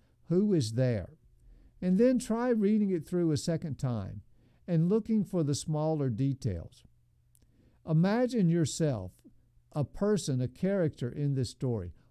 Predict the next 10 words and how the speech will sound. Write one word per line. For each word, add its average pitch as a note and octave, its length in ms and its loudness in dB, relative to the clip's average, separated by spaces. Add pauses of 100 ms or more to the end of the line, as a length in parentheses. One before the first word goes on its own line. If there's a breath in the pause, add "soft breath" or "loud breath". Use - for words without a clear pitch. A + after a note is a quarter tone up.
What D#3 380 0
would B3+ 160 0
it D#3+ 260 -2
be D#3 400 4
like B2+ 480 -4
if - 240 -8
you F#3 160 0
were F#3+ 180 -2
actually E3+ 540 -4
there? B2+ 500 -4